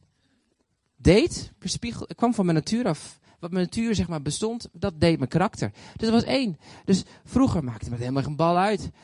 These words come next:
Als ik bij wijze van spreken, ehm, iets, iets, eh, iets verkeerd deed. Noem maar wat, even een koekje jatten uit de trommel van je moeder. Ach, interesseert je dat niet? Daar word je niet zo mo-, warm of koud van. Het is maar een koekje, toch?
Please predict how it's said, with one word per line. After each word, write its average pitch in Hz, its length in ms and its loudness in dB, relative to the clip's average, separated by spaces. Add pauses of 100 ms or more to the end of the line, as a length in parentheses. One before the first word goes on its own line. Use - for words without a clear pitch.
(160)
Als 165 180 -4
ik 160 100 -6
bij 151 100 -2
wijze 147 200 0
van - 0 -
spreken, 135 480 -4
ehm, 120 480 -4
iets, - 280 -6
iets, - 300 -8
eh, - 200 -10
iets - 120 -10
verkeerd 139 340 -2
deed. 110 240 -4
Noem 131 120 -4
maar 131 100 0
wat, 104 100 -6
even 123 180 -4
een 117 80 -4
koekje 120 340 -4
jatten 127 260 -2
uit 131 160 -8
de - 60 -16
trommel 143 260 -2
van 139 120 -6
je 135 80 -4
moeder. 165 280 0
Ach, - 180 -14
interesseert 120 440 0
je 175 80 -2
dat 160 120 -2
niet? 147 120 -4
Daar 113 100 -6
word 107 120 -6
je 120 60 -6
niet 123 100 -4
zo 147 80 -2
mo-, 151 220 -4
warm 165 200 2
of 165 100 -2
koud 175 260 -4
van. 101 120 -12
Het 98 80 -10
is 104 60 -8
maar 131 140 0
een 147 80 -2
koekje, 196 300 0
toch? 110 300 -2